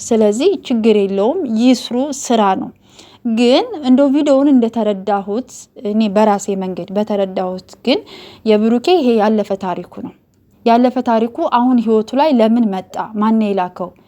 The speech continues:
አንዳንድ ሰዎች ወዳጅ መስለው ጥላቶች አሉ። የእነሱን ስኬቶ-፣ የእነሱን ስኬት የማይፈልጉ ብዙዎች አሉ። እንዲለያዩ የሚፈልጉ በጣም ብዙ ሰዎች አሉ።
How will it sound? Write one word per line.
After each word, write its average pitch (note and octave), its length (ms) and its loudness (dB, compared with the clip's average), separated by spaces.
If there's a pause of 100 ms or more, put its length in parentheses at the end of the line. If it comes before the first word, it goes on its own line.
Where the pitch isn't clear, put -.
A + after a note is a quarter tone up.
(640)
አንዳንድ F4+ 400 2
ሰዎች C#4 420 0 (260)
ወዳጅ C#4+ 420 2
መስለው B3 400 2
ጥላቶች G#3 520 -4
አሉ። F#3 160 -8 (140)
የእነሱን C4+ 440 2
ስኬቶ-፣ C#4 440 -6 (300)
የእነሱን C4 440 0
ስኬት D#4 320 -2
የማይፈልጉ A#3 640 2
ብዙዎች G#3 480 -2
አሉ። F#3 180 -4 (400)
እንዲለያዩ C4 600 4
የሚፈልጉ C4+ 600 0
በጣም A#3+ 280 -2
ብዙ A3+ 220 -2
ሰዎች A3 440 -4
አሉ። - 180 -2